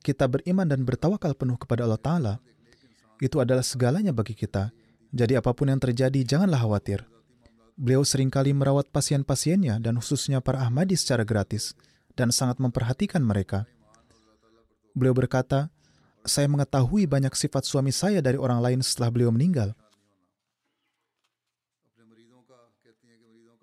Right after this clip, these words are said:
Saya memberikan kesaksian bahwa beliau rutin melaksanakan sholat lima waktu dan juga sholat tahajud.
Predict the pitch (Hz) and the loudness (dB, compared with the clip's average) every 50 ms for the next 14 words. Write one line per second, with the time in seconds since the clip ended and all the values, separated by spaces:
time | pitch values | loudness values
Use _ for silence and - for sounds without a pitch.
0 | 120 117 113 110 110 104 101 _ 113 113 110 _ _ 127 113 _ _ 113 _ _ | _ _ _ _ _ _ _ _ _ _ _ _ _ _ _ _ _ _ _ _
1 | 120 - - - 135 131 135 139 135 135 139 139 - - 147 151 147 - - - | _ -8 -4 -2 0 0 0 0 0 0 0 0 0 -2 -2 -2 -2 -2 -4 -4
2 | - - - 208 202 151 120 117 117 120 120 123 117 120 127 127 127 127 127 123 | -6 -4 -2 -2 0 0 0 0 0 2 2 2 2 2 2 2 4 4 2 2
3 | 170 - - 196 165 147 139 127 - - 131 127 - 135 127 - - 131 131 127 | 0 0 2 2 2 2 2 0 0 0 -2 0 0 0 -2 0 0 0 0 0
4 | - 131 127 120 131 160 - - - 160 131 123 120 120 117 127 113 117 113 - | 2 2 2 2 2 0 -2 -2 -2 0 2 2 2 2 2 2 2 2 2 2
5 | 120 113 - - 139 160 185 135 117 104 | 0 0 0 0 2 2 2 2 0 -2